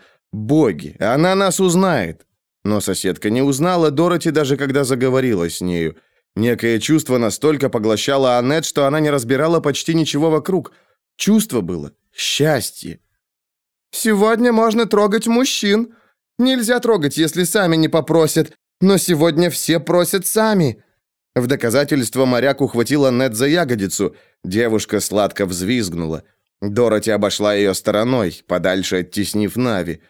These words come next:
Морячок-то может заметить, что Нави не с его шхуны. Однако он тоже не думал ни о чем, кроме «сегодня можно». Беглецы прошли еще сотню шагов. Бухта приблизилась. Уже видно было, как качаются шлюпки на слабой волне,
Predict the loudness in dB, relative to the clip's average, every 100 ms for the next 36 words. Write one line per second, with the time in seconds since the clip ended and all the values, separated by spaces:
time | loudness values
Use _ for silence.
0 | _ _ -2 0 0 -2 0 0 2 2
1 | 2 2 2 0 -4 0 2 2 2 0
2 | 0 0 0 0 0 -2 -2 -2 -2 -8
3 | _ _ _ -6 -2 -2 0 2 2 0
4 | 0 0 0 0 0 0 0 -2 -2 -4
5 | -2 0 0 -2 -4 -2 -2 0 0 0
6 | -2 0 -2 -4 -10 -14 _ _ _ _
7 | _ -2 -2 0 -2 0 0 0 -2 0
8 | 0 0 -2 -2 -2 -2 -2 -2 -2 0
9 | 0 -2 _ _ _ 0 2 2 0 0
10 | 0 0 0 -2 -4 -8 -4 -2 0 0
11 | 0 0 0 2 2 2 -2 -2 -4 -2
12 | 0 0 0 -2 0 0 0 -2 -2 0
13 | -2 0 0 0 0 0 -4